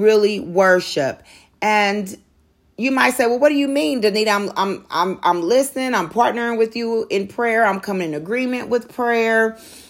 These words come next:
You know, I worship God." But I want us to really think about that. And I'm gonna give some scripture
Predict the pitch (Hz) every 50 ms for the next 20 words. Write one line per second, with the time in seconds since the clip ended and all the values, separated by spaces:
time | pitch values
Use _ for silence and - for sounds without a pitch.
0 | - - - 247 262 254 240 233 233 - - - 233 247 262 277 277 220 196 196
1 | 190 196 190 - - 240 233 214 226 277 285 311 - - - - 123 - - _
2 | _ _ _ _ _ _ _ _ _ _ _ _ _ _ _ _ _ _ _ _
3 | _ _ _ _ _ _ _ _ _ _ _ _ _ _ _ _ _ _ _ _
4 | _ - 180 247 269 277 277 262 - - - 262 277 277 294 294 285 285 277 277
5 | - 277 254 247 262 294 330 339 370 339 - - - - 302 339 403 415 - 269
6 | 226 185 185 165 147 139 - - - 156 131 131 - - - - - - 220 240
7 | 247 262 254 262 262 233 262 254 240 247 247 233 220 - - 262 254 226 - -
8 | 247 233 226 226 226 220 -